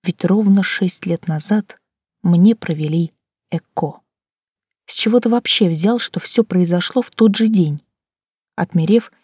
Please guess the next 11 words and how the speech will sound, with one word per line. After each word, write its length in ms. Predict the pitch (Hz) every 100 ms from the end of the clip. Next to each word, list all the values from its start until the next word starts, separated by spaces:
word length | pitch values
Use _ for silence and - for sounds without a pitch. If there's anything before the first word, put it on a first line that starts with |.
| _ -
сипло 340 | - 185 190
спрашиваю 600 | - - 160 165 165 160
я. 220 | 156 156 _ _ _ _ _ _ _ _ _ -
Мы 60 |
стоим 300 | 190 233 254
у 40 | 220
столика, 440 | - 262 247 214
за 100 | 180
которым 340 | 175 214 220 214
устроились 560 | - - 202 190 196 190
дети. 480 | 180 156 - -